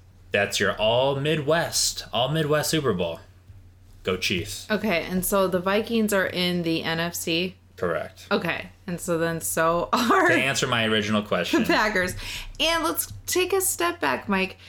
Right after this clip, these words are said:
Speaker 2: You had mentioned Patrick Mahomes has a foot injury.
Speaker 1: He did. So if you notice,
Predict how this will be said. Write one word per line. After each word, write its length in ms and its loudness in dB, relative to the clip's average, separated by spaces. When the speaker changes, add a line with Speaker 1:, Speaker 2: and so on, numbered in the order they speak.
Speaker 2:
You 160 2
had 120 2
mentioned 600 0
Patrick 560 -2
Mahomes 480 2
has 200 0
a 440 2
foot 260 0
injury. 600 -2
Speaker 1:
He 140 -8
did. 420 2
So 200 2
if 100 -2
you 100 0
notice, 540 0